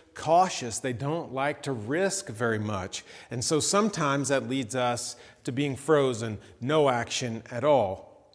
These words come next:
So what do we do with that? I mean, if we're positioning ourselves in twenty twenty-one to be the people that God has called us to be and to do the work that God has called us to do,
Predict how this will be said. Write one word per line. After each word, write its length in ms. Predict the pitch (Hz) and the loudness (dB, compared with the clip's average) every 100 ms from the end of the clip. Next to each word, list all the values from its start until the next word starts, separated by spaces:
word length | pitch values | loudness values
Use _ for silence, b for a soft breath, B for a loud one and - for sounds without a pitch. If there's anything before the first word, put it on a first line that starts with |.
| _ _ | _ _
So 200 | _ 160 - _ | _ -16 -16 _
what 100 | - | -6
do 60 | 285 | -4
we 120 | 277 | -4
do 240 | 220 160 147 | -4 -4 -4
with 200 | 120 - | -8 -10
that? 300 | 80 80 - _ _ _ _ _ _ _ _ _ b b | -14 -16 -20 _ _ _ _ _ _ _ _ _ b b
I 40 | |
mean, 100 | 175 | 4
if 140 | 190 190 | 4 8
we're 120 | 208 | 6
positioning 680 | 208 160 175 262 - 277 240 | 6 2 4 2 2 2 6
ourselves 840 | 196 196 - 160 143 135 143 143 B B B | 6 4 4 6 8 8 4 0 B B B
in 120 | 156 | -4
twenty 380 | - 185 208 226 | -2 0 2 2
twenty-one 600 | - 214 202 165 160 160 | 0 2 4 4 2 2
to 80 | 151 | 0
be 260 | 110 180 | 2 2
the 100 | 233 | 2
people 600 | - 190 180 170 180 165 B B | 2 2 2 6 6 6 B B
that 120 | 147 | -2
God 200 | 143 156 | 6 6
has 100 | 147 | 6
called 440 | - - 160 196 214 | 2 2 6 8 8
us 240 | 226 214 | 4 4
to 100 | - | 0
be 340 | 160 190 170 170 | 2 4 4 2
and 160 | 147 - | 0 -6
to 80 | |
do 200 | 147 208 | -2 0
the 120 | 190 180 | 4 4
work 560 | 135 202 214 196 - | 6 8 8 8 4
that 100 | 185 | 0
God 240 | 156 165 165 | 6 8 8
has 80 | |
called 340 | - 175 170 165 | 2 4 6 8
us 220 | 156 - | 6 4
to 160 | - 131 | -4 -4
do, 680 | 131 226 180 135 156 143 | 4 8 8 8 2 -2